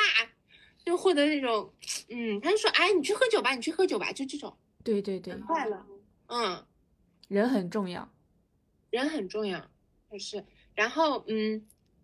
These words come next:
Speaker 1: 还有一个点就是，如果你是跟朋友一起，呃，蹭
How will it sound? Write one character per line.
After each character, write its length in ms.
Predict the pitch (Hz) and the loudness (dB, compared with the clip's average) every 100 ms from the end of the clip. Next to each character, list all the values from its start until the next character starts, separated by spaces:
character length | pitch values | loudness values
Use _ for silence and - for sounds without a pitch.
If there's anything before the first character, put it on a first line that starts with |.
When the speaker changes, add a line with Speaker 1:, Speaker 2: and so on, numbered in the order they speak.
| _ _ _ _ _ _ - - - - _ _ _ - - - | _ _ _ _ _ _ -16 -16 -18 -20 _ _ _ -12 -12 -12
Speaker 1:
还 140 | - 233 | 2 4
有 120 | 247 | 6
一 100 | 190 | 6
个 100 | 208 | 6
点 200 | 202 156 | 4 0
就 100 | 220 | -2
是， 140 | 220 220 | 2 2
如 160 | 240 | 2
果 160 | 285 233 | 0 2
你 200 | 208 170 | 2 -2
是 120 | 196 | -4
跟 140 | 240 254 | -6 -6
朋 160 | 196 | -4
友 100 | 226 | -4
一 160 | 233 226 | -4 -6
起， 360 | - 135 - _ _ _ - | -6 -6 -6 _ _ _ -6
呃， 180 | 190 180 | -4 -2
蹭 460 | 285 240 190 160 | -2 0 -2 -4